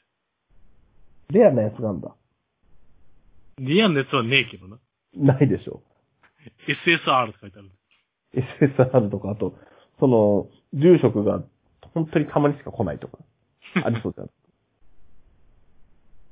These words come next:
Speaker 2: まあ、
Speaker 1: 住職。
Speaker 2: 住職書いてるわけじゃねえけどな、あれね。
Speaker 1: 誰がいてんの？
Speaker 2: なんか変なバイトだよ。
Speaker 1: バイ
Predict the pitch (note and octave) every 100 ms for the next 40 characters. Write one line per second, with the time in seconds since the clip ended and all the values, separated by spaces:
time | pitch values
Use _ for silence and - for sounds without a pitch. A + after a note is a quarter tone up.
0 | - C3 D3 C3+ D#3 G3 G#3 F3 E3 -
1 | A#2+ A#2 A2+ B2+ B2 F2 G2 A#2 - F#2+
2 | F#2 A#2 _ _ _ - - F#3 E3 G#2
3 | G2+ - - _ _ _ _ _ _ C3+
4 | A2+ B2+ G#2+ B2 B2 A2+ F#2+ _ _ _
5 | _ - E3 B2+